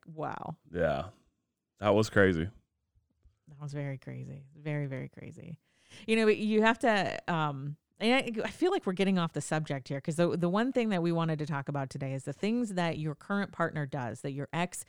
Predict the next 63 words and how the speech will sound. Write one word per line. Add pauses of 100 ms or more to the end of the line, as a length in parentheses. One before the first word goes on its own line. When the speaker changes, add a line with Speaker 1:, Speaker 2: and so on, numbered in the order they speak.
(280)
Speaker 1:
would (160)
never
have
done. (240)
Speaker 2:
We
haven't
really
gotten
off
subject.
Maybe
just
with
the
father
Speaker 1:
Maybe
just
a
Speaker 2:
part.
Speaker 1:
little.
Speaker 2:
Just
a
little,
Speaker 1:
Yeah,
Speaker 2:
but, (160)
Speaker 1:
yeah.
Speaker 2:
you
know.
Speaker 1:
Just,
I
mean,
the
example
Speaker 2:
That
was
a
Speaker 1:
that,
Speaker 2:
loud
Speaker 1:
that
I
Speaker 2:
but.
Speaker 1:
brought
up, (180)
<laughs>
it
was
a
loud
but. (440)
Um,
the
example
that
I
brought
up
was
this
weekend, (100)
I
got
an
email,